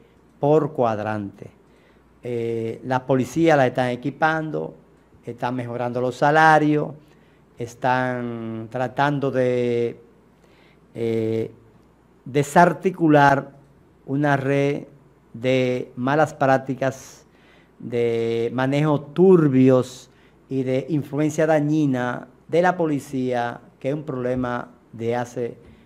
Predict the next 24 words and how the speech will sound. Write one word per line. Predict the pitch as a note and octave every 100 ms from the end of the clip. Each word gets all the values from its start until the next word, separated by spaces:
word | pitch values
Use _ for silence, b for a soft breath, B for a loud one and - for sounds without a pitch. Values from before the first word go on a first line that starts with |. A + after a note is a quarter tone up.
| b
más | - A#2 A#2+ A2+
de | A2
cuarenta | A2 G#2+ G#2+ G2+ G#2 G2+ G2+
años. | G2 G2 G2 - - - - - _ b b b b b -
Pero | C3+
el | B2+
actual | B2 C3+ C#3+
gobierno, | D3 C#3+ D3+ C#3+ A#2 A2+ - - _ _ _ _ _
eh, | B2+ A2+ A2+ A#2 A2+
no | A#2 C#3
ha | D3+
podido | D#3+ C3+ C#3+ C3 A#2 A2+ - - _ _ -
ni | F3 G3+
siquiera | G3 E3 D#3 C3+
reducir, | C3+ C#3+ C3 C#3 C3 B2+
al | B2
contrario, | B2+ A2 C3 C3+ C3 A2+
la | A2 G#2 -
criminalidad, | F3+ F3+ D3+ C3+ A#2+ A#2 C3 C#3 C#3 - -
la | E3 D#3
violencia, | B2+ A#2 C3 C3+ C3 C3+ A#2+ B B
los | F3+ F3
atracos, | C#3 - C3+ C#3 C3+ C3+ B2 - b b b b b
eh, | - C3 B2+ B2+ B2+ C3 -